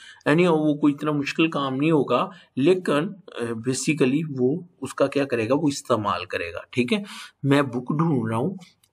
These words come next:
एक official बुक है Government of पंजाब की, और, अ, office book या office लुगत के नाम से है, हमें मिली थी, मैं वो book ढूंढ रहा हूँ,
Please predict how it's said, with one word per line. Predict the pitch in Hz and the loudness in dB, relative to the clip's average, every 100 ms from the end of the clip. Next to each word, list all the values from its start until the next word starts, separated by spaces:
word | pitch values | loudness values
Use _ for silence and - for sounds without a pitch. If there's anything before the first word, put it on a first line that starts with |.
| - | 2
एक | 143 151 151 - | 4 4 0 -8
official | 139 - 170 175 - 202 196 | -8 -6 -4 0 2 2 2
बुक | 123 123 147 - | 0 -4 -4 -6
है | 151 131 160 151 | -4 0 0 0
Government | 123 127 139 | 0 0 -2
of | 131 | -4
पंजाब | - 123 120 101 90 | 0 0 2 2 2
की, | - 120 151 196 - - - _ _ - | -4 -2 -2 -2 -10 -20 -20 _ _ 0
और, | 127 127 127 123 127 127 131 127 127 127 127 _ - - | 2 4 4 2 4 4 4 2 2 0 -4 _ -20 -4
अ, | 120 120 113 110 110 104 - | 0 2 2 -2 -2 -4 2
office | 131 123 - 165 160 - - - - 143 135 135 139 | 2 2 -4 -4 -4 -6 -10 -10 -2 0 0 -4 -10
book | 117 135 143 - - _ _ _ - | 0 0 0 -6 -6 _ _ _ -2
या | 143 | 0
office | 135 135 160 135 | -2 -4 -4 0
लुगत | 127 135 156 156 | 2 4 2 0
के | |
नाम | 151 123 127 | -2 -2 -2
से | - 160 | -4 -4
है, | 139 120 175 196 - - - | 0 0 0 -4 -16 -20 -4
हमें | 143 135 | -2 2
मिली | 143 120 117 143 | 2 2 4 2
थी, | 165 175 | 2 0
मैं | 170 147 | 0 -2
वो | 147 151 | 2 0
book | 131 131 160 | 0 -4 0
ढूंढ | 165 160 110 | 2 2 2
रहा | 117 | 0
हूँ, | 156 175 | 0 -2